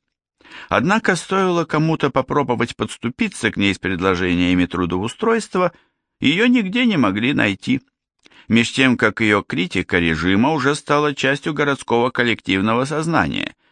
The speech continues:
и удалить ее оттуда не представлялось возможным. Так вот, дети, это просто сказка. Такую вы бы могли услышать в России еще в те дни, когда у власти там был Сталин. Люди рассказывали друг другу такие эзоповы басни,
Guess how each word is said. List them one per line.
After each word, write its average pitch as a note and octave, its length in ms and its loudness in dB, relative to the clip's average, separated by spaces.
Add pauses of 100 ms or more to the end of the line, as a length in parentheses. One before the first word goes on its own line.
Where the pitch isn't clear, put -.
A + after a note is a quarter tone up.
(220)
и - 80 0
удалить E3 500 2
ее D#3 200 2
оттуда D3 420 -2
не D3 160 0
представлялось G2 800 0
возможным. D#2+ 640 -2 (1000)
Так G3+ 220 0
вот, E3+ 420 2
дети, G#1 520 -6 (760)
это G#3 340 2
просто A#2+ 440 0
сказка. - 640 -6 (760)
Такую F3 460 0
вы D#3 100 0
бы D3 100 -2
могли C#3 320 0
услышать C3 560 -2
в A#2 60 -4
России A#2 600 0
еще G#2 240 0
в G2 60 -8
те G2 140 -4
дни, A#2 180 0
когда F#2 340 0
у F#2 60 2
власти G2 360 0
там F2 240 2
был F#2 160 2
Сталин. - 520 -4 (720)
Люди E3 320 0
рассказывали C3+ 720 0
друг G#2+ 260 -2
другу A#2+ 260 0
такие G2 500 0
эзоповы E2+ 520 0
басни, A#2+ 540 -2